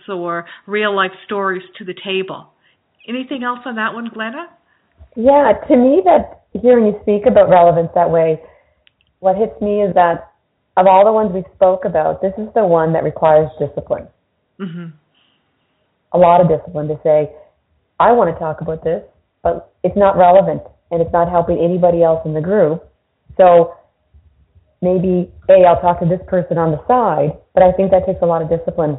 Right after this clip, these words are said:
Speaker 2: to know the timing and when to speak up about what.
Speaker 1: Yeah. And it sounds like a skill set that everybody could use. All of these are wonderful skill sets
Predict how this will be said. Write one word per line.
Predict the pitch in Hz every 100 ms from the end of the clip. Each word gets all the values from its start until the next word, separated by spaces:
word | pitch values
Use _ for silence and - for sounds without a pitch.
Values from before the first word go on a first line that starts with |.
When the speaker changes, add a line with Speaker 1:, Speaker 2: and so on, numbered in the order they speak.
| -
Speaker 2:
to | 180
know | 160
the | 160 -
timing | 151 151 147
and | 143 147
when | 147
to | 151 -
speak | 175 170
up | 151 -
about | 147 147
what. | - - - _ _
Speaker 1:
Yeah. | 247 262 269 247 180 165 _ -
And | 403 427
it | -
sounds | - 440 480 480
like | 453 339
a | -
skill | 294 277 - 262
set | 262 262
that | 240 226 226 - _ _ _ _
everybody | 240 240 240 254
could | 285 247
use. | 294 370 254 - - - _ _ _ _ _ _ -
All | 247 381 466
of | -
these | 240 185
are | 196
wonderful | 190 190 175 190 -
skill | - 175 -
sets | 160 117